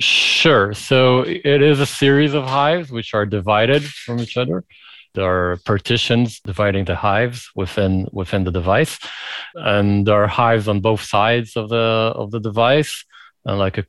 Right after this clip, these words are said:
corridor in the center, uh, where the, um, the robotic mechanism, uh, is. And that's where, you know, that's where we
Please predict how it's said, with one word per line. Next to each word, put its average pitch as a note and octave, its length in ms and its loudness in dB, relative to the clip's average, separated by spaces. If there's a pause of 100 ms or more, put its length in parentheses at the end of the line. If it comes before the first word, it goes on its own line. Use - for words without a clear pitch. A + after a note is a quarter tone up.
corridor G#2+ 880 2
in G#2+ 320 -2
the F#2 380 0
center, A2 840 0
uh, F#2+ 200 -2
where G2 440 0
the, F#2 340 0
um, F2+ 300 -6 (100)
the G2 140 -2
robotic G2 440 0
mechanism, E2+ 800 -6
uh, E2+ 340 -10
is. A2+ 320 -6 (460)
And F#2 160 -2
that's G2 300 0
where, F#2 400 0
you F2 60 -6
know, F2 140 -6
that's F2+ 240 -4
where F2 160 0
we F2 220 -2